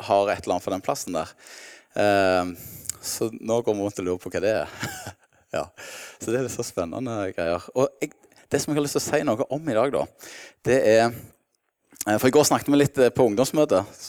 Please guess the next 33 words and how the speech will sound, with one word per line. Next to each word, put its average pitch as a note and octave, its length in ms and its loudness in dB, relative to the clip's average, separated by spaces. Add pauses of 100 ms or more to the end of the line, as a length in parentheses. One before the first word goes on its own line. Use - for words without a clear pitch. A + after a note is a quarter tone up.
(100)
for A2 160 2
dere A2 80 -4
som G#2 100 0
ikke G#2+ 200 -2
var G2+ 80 4
der, C3+ 160 4 (420)
eh, C#3 240 8
så D#3+ 80 4
snakket D3 320 4
vi D#3 80 4
litt D3+ 240 2
om, C#3+ 320 4
eh, B2 880 6 (1040)
det C3 160 8
å, B2+ 160 6 (400)
at - 160 -2
vi C3 80 4
er, A#2+ 240 8 (320)
vi B2 220 2
er - 100 4
blitt A2 240 2
hans. C#3+ 320 0 (1400)
Eh, A#2+ 240 6
og B2+ 140 4
jeg - 80 -2
tror D3+ 160 8
jo D3+ 100 8
det C#3 80 6
på D#3+ 80 2
en C3+ 80 4
måte B2+ 160 4
kommer C3+ 240 2
først. - 680 -2